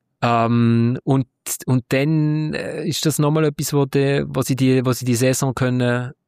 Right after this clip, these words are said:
können krönen und, und ich bin jetzt richtig gespannt. Ich finde, sie haben jetzt den Fußball, sie haben jetzt einen Stil, wo du kannst auf Yverdon gehen und sagen, wenn wir das shooten, was wir jetzt geshootet haben, vierzehn Matches lang, dann gewinnen wir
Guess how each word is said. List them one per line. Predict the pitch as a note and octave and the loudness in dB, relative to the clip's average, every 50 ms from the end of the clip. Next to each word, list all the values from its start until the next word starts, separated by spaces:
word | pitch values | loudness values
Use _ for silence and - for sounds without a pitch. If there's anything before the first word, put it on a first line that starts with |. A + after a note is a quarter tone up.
| _ _ | _ _
können | - - A#2+ A#2+ A#2+ - | -4 -2 0 0 -2 -2
krönen | - - A#2+ B2 C3 C#3+ D3 D3 D3 D3 - | 0 0 2 2 2 2 2 0 0 -2 -2
und, | - A#2+ A#2 A#2 - _ - - - - _ _ _ _ | -2 -4 -4 -4 -6 _ -10 -10 -10 -12 _ _ _ _
und | _ A#2 A#2 A#2 A2 - _ _ _ _ _ _ _ _ | _ -4 -2 -2 -4 -4 _ _ _ _ _ _ _ _
ich | _ - - - | _ -20 -20 -10
bin | - C3 B2+ C3 | -4 0 2 2
jetzt | C3+ B2+ - - C3 | 2 0 0 -2 0
richtig | C#3+ D3+ D#3+ - - D#3 - | 0 0 -2 -4 -8 -10 -10
gespannt. | - - - - C3 C3 C#3 D#3+ F3+ - - - - - - _ _ _ _ _ _ _ _ _ _ _ _ _ _ _ | -10 -6 0 2 2 2 2 0 -2 -4 -8 -12 -12 -12 -16 _ _ _ _ _ _ _ _ _ _ _ _ _ _ _
Ich | - A#2+ | -8 -8
finde, | - - D3+ D3+ D3 - | -2 0 0 0 0 0
sie | - B2+ | 0 0
haben | A#2 B2+ C3+ D3+ | 2 2 2 2
jetzt | D#3 D3 - - | 0 -2 -2 -4
den | C3 | -4
Fußball, | - - D3+ D#3 D#3 - - - C#3+ C#3+ C#3 | 0 2 2 2 2 0 0 0 2 2 2
sie | - C#3 B2 | 0 0 0
haben | B2+ | 0
jetzt | C#3 C3+ - - | -2 -2 -2 -4
einen | B2 | -4
Stil, | - - - C#3 C3+ C#3 C#3+ C#3+ D3 C3+ | -4 -2 0 2 4 4 4 2 2 0
wo | B2+ | -2
du | A#2+ C3 B2+ B2+ - - _ _ _ _ _ _ _ _ | -2 -2 -4 -4 -6 -10 _ _ _ _ _ _ _ _
kannst | - B2+ A#2 B2+ | -2 -2 0 -2
auf | A2 - | -4 -2
Yverdon | - D3 C#3+ D3 C3+ C#3 C3+ C3+ B2 | -2 0 0 2 2 2 0 0 2
gehen | B2+ C3 C3 | 2 2 2
und | C3 B2 | 0 0
sagen, | - C3 B2 A#2 B2 A2+ | 0 -2 0 0 0 0
wenn | A#2+ A#2+ B2 | 0 2 2
wir | B2 A#2 | 0 0
das | G#2 A#2+ B2 C3 C3 - | 2 2 2 2 0 -2
shooten, | - - C3+ C3+ C3+ - C3 A#2+ | -4 -4 -4 -4 -2 -4 -6 -4
was | B2 A#2 - - | -4 -4 -4 -4
wir | A2+ A2 G#2+ G#2 | -6 -6 -6 -4
jetzt | - B2+ B2+ C#3 D#3 - - | -2 0 0 0 0 -2 -6
geshootet | - - D3 D#3 E3 - D3 C3 | -4 -2 -2 -2 0 -4 -4 -4
haben, | C3+ C3 B2+ A#2 | -2 -2 -2 -4
vierzehn | - - - C#3+ D3 D3+ - - C#3 B2+ | -8 -4 -2 0 2 2 0 0 -2 0
Matches | B2+ B2 B2 B2 - - - - | 0 0 0 -2 -4 -6 -4 0
lang, | B2+ B2 A#2+ A#2+ A#2+ A#2 A#2 - _ _ _ _ _ _ _ _ _ | 2 2 2 2 0 -4 -6 -8 _ _ _ _ _ _ _ _ _
dann | - G#2+ G#2 F#2+ | -2 -2 -2 -2
gewinnen | - G2 G2 A2 A#2+ A#2+ A2+ A2+ | -2 -2 0 2 2 2 2 2
wir | G#2+ G2+ G2+ | 0 0 -2